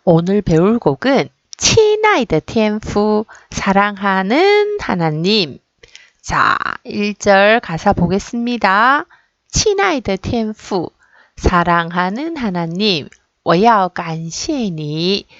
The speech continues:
나는 당신께 감사합니다. 我爱你. 나는 당신을 사랑하고,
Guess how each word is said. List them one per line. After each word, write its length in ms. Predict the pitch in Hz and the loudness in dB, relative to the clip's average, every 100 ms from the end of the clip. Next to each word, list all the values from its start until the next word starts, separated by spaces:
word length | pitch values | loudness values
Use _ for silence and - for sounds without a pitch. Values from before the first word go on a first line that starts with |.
| _ - | _ -6
나는 640 | 170 165 165 208 254 277 | -4 -2 -2 -2 -4 -6
당신께 1120 | - 156 151 - 165 151 151 247 269 277 277 | -8 -8 -8 -8 -8 -10 -8 0 2 2 -2
감사합니다. 1160 | 269 156 160 - 233 190 160 143 139 151 151 135 - _ _ _ - | -4 -10 -6 -2 0 -2 -6 -8 -2 0 2 0 -6 _ _ _ -4
我爱你. 1120 | 165 175 180 - 277 214 160 147 151 170 202 - _ _ _ | 0 2 0 -4 -4 -6 -10 -10 -6 -6 -8 -12 _ _ _
나는 280 | 165 165 156 | -4 -4 -6
당신을 560 | 156 156 - 185 175 | -10 -12 -10 -8 -6
사랑하고, 1120 | 170 196 202 208 202 190 180 208 240 262 294 | -4 -2 -2 -4 -2 -4 -2 0 2 2 2